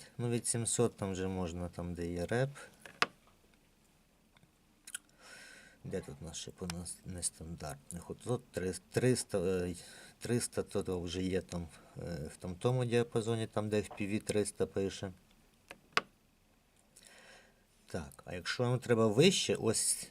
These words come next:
тут з самого початку, ще раз покажу, це вже той найвищий діапазон, там, де шістсотка і п'ятсот, шістсотка. Тобто, по стандартну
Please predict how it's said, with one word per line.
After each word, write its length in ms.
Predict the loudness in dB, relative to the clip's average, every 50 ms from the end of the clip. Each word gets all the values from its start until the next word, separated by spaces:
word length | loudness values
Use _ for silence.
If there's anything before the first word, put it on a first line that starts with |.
| -16 -12
тут 360 | 2 4 4 4 4 -2 -12 -20 -20 -20 -20 -20 -20 -12 -2
з 60 | 0
самого 380 | 2 4 4 4 4 2 -2 0
початку, 520 | -2 -2 0 4 4 6 6 4 0 0
ще 180 | 2 4 4 4
раз 160 | 4 4 2
покажу, 500 | -2 -6 -2 4 6 6 6 6 6 2 0 -2 -8 -14 -14 -14 -16 -18 -20 -20 -20 -20 -20 -20 -20 -20 -20 _ _ 0
це 200 | 0 2 2 2
вже 220 | 2 2 0 0
той 260 | 0 0 0 0 2
найвищий 760 | 2 2 4 4 4 4 6 4 4 4 4 2 0 0 4
діапазон, 680 | 4 6 6 6 4 4 2 2 4 6 6 6 4 4
там, 220 | 2 2 2 2 2
де 100 | 2 0
шістсотка 720 | 0 -2 -2 0 0 2 6 6 6 6 4 -2 -4 -2
і 100 | -2 -2
п'ятсот, 540 | -2 -2 -4 -2 0 0 4 4 4 2 2
шістсотка. 640 | -2 -4 -2 -2 0 2 2 2 2 0 -6 -16 -20 -20 -20 -20 -20 -20 -20 -20 -20 _ _ -20 -18 -16 -16 -16 -16 -18 -20 -20 _ _ _ _ _ _ _
Тобто, 540 | 0 0 0 0 -2 -8 _ -12 -10 -10 -10 -12 -18 -20 _ _ _ _ _ _ _
по 100 | -4 -4
стандартну 800 | -4 -4 -6 -6 -6 -4 -4 -2 -2 -4 -6 -8 -12 -12 -12